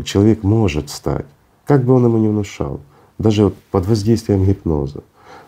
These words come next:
Мы это тоже проверяли потом, поверьте, с моим товарищем, когда изучали эту проблему, вводили людей в разные стадии гипноза,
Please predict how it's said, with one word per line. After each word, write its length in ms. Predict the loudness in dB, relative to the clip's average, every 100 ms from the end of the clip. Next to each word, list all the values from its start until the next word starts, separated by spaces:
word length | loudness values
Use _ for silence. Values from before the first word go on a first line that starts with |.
| -2
Мы 100 | -2
это 140 | -2
тоже 280 | -2 0 0
проверяли 640 | 0 0 0 0 -2 -6 -8
потом, 280 | -8 -8 -8
поверьте, 480 | -4 -2 -2 -4 -8
с 100 | -4
моим 200 | -2 0
товарищем, 640 | -2 0 0 -2 -4 -8 -10 -18 -20 -20 _
когда 220 | -2 2 2
изучали 460 | 0 -2 0 0 0
эту 160 | -2
проблему, 720 | -2 -2 0 0 2 2 0
вводили 360 | -2 0 0 0
людей 460 | -2 0 2 2 0 -10 -20 -20 _ _ _ _ _ _ _ _ _ -20 -12
в 80 | -2
разные 480 | 0 0 0 -4 -6
стадии 460 | -4 -4 -2 -2 -2
гипноза, 640 | -2 0 2 2 -2 -8